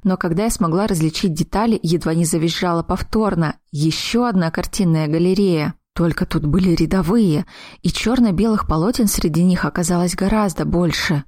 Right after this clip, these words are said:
почти четверть. По каждому пробегали голубоватые искры, выпуская на свободу все новых хейларов. «Мертвых хейларов», внезапно поняла я.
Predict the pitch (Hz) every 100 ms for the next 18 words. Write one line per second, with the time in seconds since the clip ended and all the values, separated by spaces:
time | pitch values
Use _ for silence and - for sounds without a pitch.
0 | _ - - - 170 - 208 190 156 143
1 | - - - - - 175 170 277 - 196
2 | - 180 170 190 240 202 180 160 170 208
3 | 240 - 214 - - 165 160 - 175 165
4 | 165 170 165 160 156 - 165 160 156 -
5 | 175 180 185 156 151 - - - _ _
6 | _ 165 190 233 - 185 - 202 190 214
7 | 180 156 - 175 170 170 160 151 165 175
8 | 175 170 180 160